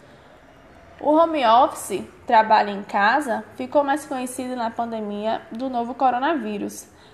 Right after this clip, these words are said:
quando muitas empresas optaram por continuar os trabalhos fora do escritório, como forma de prevenção contra a doença. Essa forma de trabalho é uma tendência de modelo de atividades,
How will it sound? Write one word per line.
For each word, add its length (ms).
quando 280
muitas 440
empresas 720
optaram 520
por 140
continuar 640
os 100
trabalhos 680
fora 360
do 80
escritório, 680
como 260
forma 360
de 100
prevenção 760
contra 300
a 40
doença. 580
Essa 300
forma 320
de 100
trabalho 680
é 140
uma 180
tendência 680
de 120
modelo 420
de 80
atividades, 920